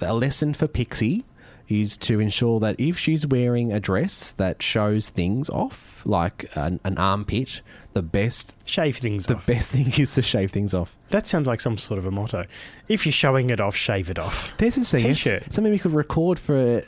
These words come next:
Speaker 1: for a Joy, uh,
Speaker 2: <laughs>
Speaker 1: community service announcement.
Speaker 2: Indeed, indeed.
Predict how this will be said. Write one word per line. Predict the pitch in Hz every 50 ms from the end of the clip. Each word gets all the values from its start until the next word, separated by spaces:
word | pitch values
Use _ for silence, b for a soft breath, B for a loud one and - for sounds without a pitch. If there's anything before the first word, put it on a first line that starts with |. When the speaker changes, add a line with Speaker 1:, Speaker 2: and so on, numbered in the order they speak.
| - 110
Speaker 1:
for | - 135 131
a | 123
Joy, | 117 - - 135 131 127 120 123 117 117
uh, | 113 110 110 113
Speaker 2:
<laughs> | 110 -
Speaker 1:
community | - - 127 117 113 107
service | - 127 127 131
announcement. | 131 123 120 104 98 92 - - 190 202 190 175 - -
Speaker 2:
Indeed, | 151 135 139 131 113 - 104 98 98 95 95 92 -
indeed. | - 117 113 110 101 104 101 101 95